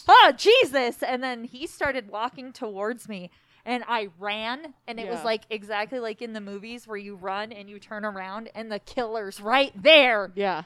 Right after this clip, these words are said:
Speaker 1: But it was the Scientologist.
Speaker 2: I will never forget the fact that the Scientologists come to Comic-Con and they get, like, four booths all put together
Speaker 1: Oh my
Speaker 2: right in the,
Speaker 1: God.
Speaker 2: right next to, like, the front entryway doors.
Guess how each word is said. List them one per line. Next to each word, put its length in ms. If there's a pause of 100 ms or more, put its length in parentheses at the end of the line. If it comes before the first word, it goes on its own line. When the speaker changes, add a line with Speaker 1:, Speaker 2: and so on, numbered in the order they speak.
(100)
Speaker 1:
But 100
it 120
was 140
the 100
Scientologist. 1400
Speaker 2:
I 120
will 120
never 240
forget 300
the 60
fact 280
that 160
the 60
Scientologists 840
come 320
to 80
Comic-Con 540
and 140
they 100
get, 180
like, 180
four 380
booths 540
all 180
put 240
together 360
Speaker 1:
Oh 40
my 60
Speaker 2:
right 220
in 100
the, 60
Speaker 1:
God. 420
Speaker 2:
right 140
next 180
to, 80
like, 140
the 100
front 320
entryway 500
doors. 460